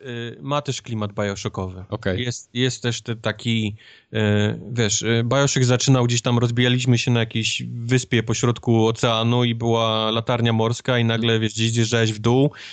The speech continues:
Speaker 1: i się pojawiało w ogóle całkiem inny świat, którego się nie spodziewałeś. Tu jest bardzo, tu jest bardzo podobnie też.
Speaker 2: Okej.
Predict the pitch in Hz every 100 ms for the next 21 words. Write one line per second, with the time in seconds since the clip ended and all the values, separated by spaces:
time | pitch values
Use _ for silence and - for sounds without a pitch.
0 | - - - 131 139 131 139 131 123 131
1 | 139 131 127 143 - 135 131 131 - 143
2 | 113 110 117 110 120 113 113 110 123 -
3 | 160 156 165 151 143 - - - - 147
4 | 143 151 147 139 143 127 98 95 90 -
5 | - _ _ 101 143